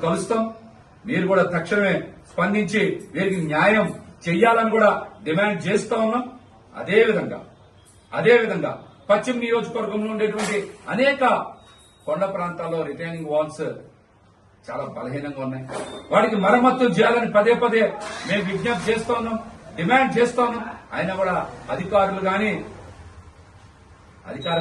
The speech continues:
పార్టీకి చెందినటువంటి వాళ్ళు గాని నిమ్మకి నీరెత్తినట్టు వ్యవహరిస్తా ఉన్నారు. ఇదంత మంచి పద్ధతి కాదని కూడా హెచ్చరిస్తా. బుల్లా విజయ్ గారు కూడా ఒకటే చెప్తా ఉన్నాం,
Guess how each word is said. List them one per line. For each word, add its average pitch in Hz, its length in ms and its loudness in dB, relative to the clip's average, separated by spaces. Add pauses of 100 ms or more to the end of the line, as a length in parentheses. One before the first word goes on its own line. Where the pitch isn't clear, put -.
పార్టీకి 151 360 -4
చెందినటువంటి 127 600 -8
వాళ్ళు 110 220 -8
గాని 117 180 -10 (380)
నిమ్మకి 254 380 -6
నీరెత్తినట్టు 127 580 -6 (220)
వ్యవహరిస్తా 131 500 -4
ఉన్నారు. 131 180 -2 (340)
ఇదంత 165 240 0 (120)
మంచి 185 200 0 (480)
పద్ధతి 196 400 4 (140)
కాదని 226 400 4
కూడా 226 160 4 (560)
హెచ్చరిస్తా. 120 560 0 (1200)
బుల్లా 202 280 4
విజయ్ 220 240 4
గారు 208 160 6
కూడా 208 160 2
ఒకటే - 160 2 (100)
చెప్తా 180 280 0
ఉన్నాం, 127 180 -6